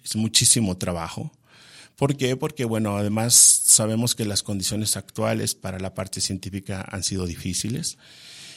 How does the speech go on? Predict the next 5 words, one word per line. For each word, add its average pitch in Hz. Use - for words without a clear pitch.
que 95
es 104
difícil 123
conseguir 101
recursos -